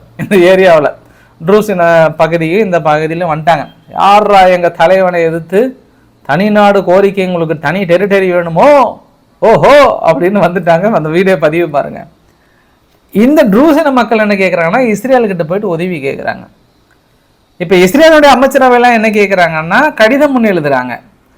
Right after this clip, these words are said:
"மானே தேனே பொன்மானே எங்களுக்கு உதவுங்களே" அப்படின்ட்டு யாருக்கிட்ட, அஹ், நெதன்யாகு அவர்கள்கிட்ட வந்து நம்ம தான் அவங்கள காப்பாத்தணும் அப்படின்னு ஒரு கடிதம் ஒண்ணு எழுதுறாங்க. நெதன்யாகு அரசாங்கம் என்ன பண்றாங்க, ஜுலானி அரசாங்கத்துக்கு ஒரு எச்சரிக்கை கொடுக்குறாங்க.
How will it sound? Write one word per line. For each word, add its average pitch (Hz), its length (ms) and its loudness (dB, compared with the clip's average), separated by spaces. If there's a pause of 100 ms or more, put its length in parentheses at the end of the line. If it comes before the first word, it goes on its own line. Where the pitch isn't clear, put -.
(120)
"மானே 190 320 2
தேனே 175 280 0
பொன்மானே 175 500 -2
எங்களுக்கு 175 280 -2
உதவுங்களே" 151 580 0 (280)
அப்படின்ட்டு 165 440 0
யாருக்கிட்ட, 175 600 2 (460)
அஹ், 135 280 -6
நெதன்யாகு 220 440 4
அவர்கள்கிட்ட 151 480 2
வந்து 156 200 -2
நம்ம 185 260 0
தான் 202 180 4
அவங்கள 165 100 2
காப்பாத்தணும் 147 680 -2 (180)
அப்படின்னு 165 260 0
ஒரு 185 120 0
கடிதம் 160 480 -2
ஒண்ணு 156 40 -8
எழுதுறாங்க. 123 400 -8 (680)
நெதன்யாகு 269 400 4
அரசாங்கம் 240 420 2
என்ன 214 160 0
பண்றாங்க, 196 480 0
ஜுலானி 226 440 2
அரசாங்கத்துக்கு 190 380 -4
ஒரு 185 160 -2
எச்சரிக்கை 196 360 -4
கொடுக்குறாங்க. 131 440 -8